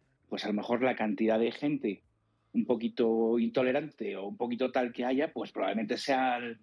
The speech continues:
de-, demográficamente la densidad es mayor en un campo de fútbol de lo que es España, en general. Entonces, bueno, no nos hagamos vía crucis diciendo que España es un país racista, pero sí estoy totalmente de acuerdo contigo, es totalmente inaceptable lo que sucede.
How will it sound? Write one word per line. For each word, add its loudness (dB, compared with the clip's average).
de-, -4
demográficamente 2
la 2
densidad -4
es -10
mayor -6
en -12
un -6
campo 0
de 0
fútbol -2
de 2
lo -2
que -4
es -4
España, -6
en -6
general. 0
Entonces, -2
bueno, 2
no 8
nos 2
hagamos 2
vía 2
crucis -2
diciendo 2
que -2
España 2
es 0
un 0
país 4
racista, 0
pero 0
sí 0
estoy -4
totalmente -2
de 2
acuerdo 4
contigo, 4
es 0
totalmente -4
inaceptable 0
lo -4
que -10
sucede. 2